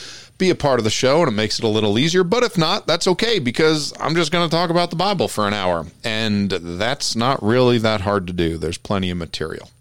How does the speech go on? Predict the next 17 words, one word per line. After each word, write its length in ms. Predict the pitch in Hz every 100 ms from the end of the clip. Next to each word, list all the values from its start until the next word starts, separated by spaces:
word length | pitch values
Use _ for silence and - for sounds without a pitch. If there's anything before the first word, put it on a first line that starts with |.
| _ _ _ -
So 320 | - 143 127
this 380 | 127 127 160 190
message 640 | 135 120 110 90 92 98 - -
is 320 | 107 104 101
for 320 | - 117 110
the 80 | 101
Christian 580 | - 147 143 104 98 104
who 380 | 98 - 113 107
wants 500 | 95 113 135 147 -
to 100 | 123
be 200 | 131 -
closer 800 | - 117 101 - 92 85 90 - -
to 160 | 107
God, 720 | 95 95 120 85 71 73 80 - - - - - _ _
but 160 | 101 92
is 140 | 85
scared 680 | - - 101 104 107 107 101